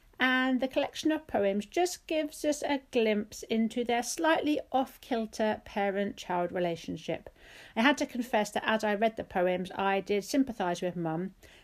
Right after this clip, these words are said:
and did start to consider if perhaps maybe I was growing down as well. Now, I'm sure that most of you are already familiar with the Tom Gates series, and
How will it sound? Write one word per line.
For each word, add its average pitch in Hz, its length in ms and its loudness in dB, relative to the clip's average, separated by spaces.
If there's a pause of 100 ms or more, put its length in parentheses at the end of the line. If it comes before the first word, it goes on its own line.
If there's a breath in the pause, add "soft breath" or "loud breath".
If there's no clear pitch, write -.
and 190 220 0
did 202 180 0
start - 300 -2
to 202 80 -6
consider 180 560 -4
if 180 180 -2
perhaps - 380 -10
maybe 170 340 -2
I 170 200 0
was 160 160 -6
growing 160 340 -2
down 156 360 -4
as 156 240 -4
well. 156 380 -4 (4000 soft breath)
Now, 233 240 4
I'm 226 160 4
sure 277 380 6
that 233 180 2
most 214 360 4
of 202 120 -6
you 202 280 2
are 185 140 4
already 180 520 0
familiar 160 600 0
with 170 180 -2
the 156 80 -8
Tom 165 300 -2
Gates - 320 -2
series, 190 540 2 (400 loud breath)
and 233 580 4